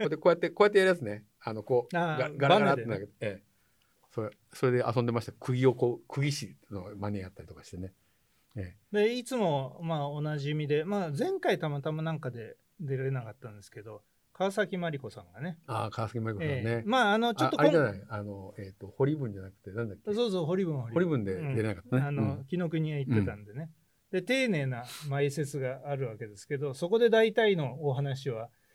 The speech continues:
Speaker 2: えー、してくれまして。
Speaker 1: はい。むちゃくちゃ楽しいですよね。うん。
Speaker 2: で、まあ、あの、ロロの、えーと、板橋俊也さんがですね、
Speaker 1: あー、もう発声
Speaker 2: さすが本当ね、
Speaker 1: 素晴らしかったね。
Speaker 2: あの人ラッパ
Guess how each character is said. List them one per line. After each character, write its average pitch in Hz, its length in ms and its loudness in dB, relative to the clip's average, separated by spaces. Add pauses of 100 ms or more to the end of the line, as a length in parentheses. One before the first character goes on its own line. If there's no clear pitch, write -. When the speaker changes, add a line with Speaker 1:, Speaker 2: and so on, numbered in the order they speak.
(160)
Speaker 2:
え 127 760 -2
ー、 - 40 -20
し - 120 -16
て 175 100 2
く 175 120 0
れ 165 100 4
ま 156 180 0
し - 120 -8
て。 151 240 4
Speaker 1:
は 101 100 -6
い。 90 140 -14
む 104 100 -10
ち - 80 -8
ゃ 101 40 -2
く 95 60 -12
ち - 80 -6
ゃ 101 40 -6
楽 101 220 -4
し 107 100 -2
い 90 40 -4
で 80 80 -10
す - 80 -18
よ 82 80 -10
ね。 82 200 -12 (340)
う 92 40 -12
ん。 85 180 -10 (180)
Speaker 2:
で、 160 400 2
ま 170 420 -2
あ、 170 60 -12
あ 151 80 -4
の、 151 640 -6 (160)
ロ 196 120 4
ロ 226 260 4
の、 120 340 -8 (160)
え 120 320 -10
ー - 20 -20
と、 131 120 -8
板 139 240 -2
橋 240 100 2 (220)
俊 185 340 -4
也 113 140 -6
さ 107 120 -16
ん 101 140 -18
が 98 80 -16
で 127 60 -4
す - 0 -
ね、 - 20 2
Speaker 1:
あ 113 500 0 (140)
ー、 113 40 -6
も 110 120 -2
う - 40 -2
発 123 160 -4
声 143 100 4
Speaker 2:
さ 127 80 6
す 117 80 6
が 247 100 8
本 240 160 8
当 - 0 -
ね、 - 20 2
Speaker 1:
素 - 40 -4
晴 - 0 -
ら - 0 -
し - 0 -
か - 80 8
っ - 20 10
た - 0 -
ね。 220 140 4
Speaker 2:
あ 165 100 4
の 233 120 2
人 185 200 2
ラ 139 180 2
ッ 143 40 -8 (120)
パ 240 80 6